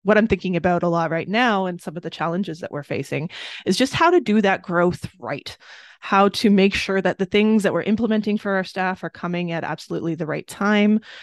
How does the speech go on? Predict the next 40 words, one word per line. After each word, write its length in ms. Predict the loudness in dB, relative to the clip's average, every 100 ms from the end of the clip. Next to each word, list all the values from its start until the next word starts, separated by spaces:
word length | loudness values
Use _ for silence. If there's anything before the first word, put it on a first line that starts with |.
| -16 -2
that 160 | 2
we're 80 | 2
balancing 720 | 2 4 6 4 4 0 2
really, 200 | 2 0
really 200 | 0 -4
good 180 | -4 -8
structure 580 | -8 -6 -6 -4 -2 -2
and 220 | 0 -4
process 720 | -2 -2 -2 -2 -4 -4 -14 -6
without 320 | -2 0 0
becoming 560 | -2 0 0 0 -4 -10 -16 -20 0
overly 340 | 4 6 4
corporate 500 | 2 -4 -2 -2 -4 -4
or 380 | -2 -2 0 -2
a 120 | -2
bottleneck 600 | -4 -6 -4 -4 -4 -6
for 220 | -8 -4
our 100 | -2
staff. 460 | -4 -8 -6 -6 -8
Just 180 | -14 -2
basically, 380 | -2 0 -2 0
how 160 | -2
can 160 | -2 -4
we 80 | -4
support 420 | -6 -12 -12 -10
them 240 | -10 -8
to 100 | -12
do 220 | -10 -6
their 140 | -4 -4
best 260 | -6 -4
work 340 | -2 -2 -4 -16 -18 -16 -18 -20 -20 0
and 120 | 2
get 140 | 4 2
out 100 | 0
of 40 |
the 100 | -2
way 260 | -2 -4 -4
of 80 | -2
everything 440 | -2 -2 -4 -4 -4
else? 420 | -6 -8 -12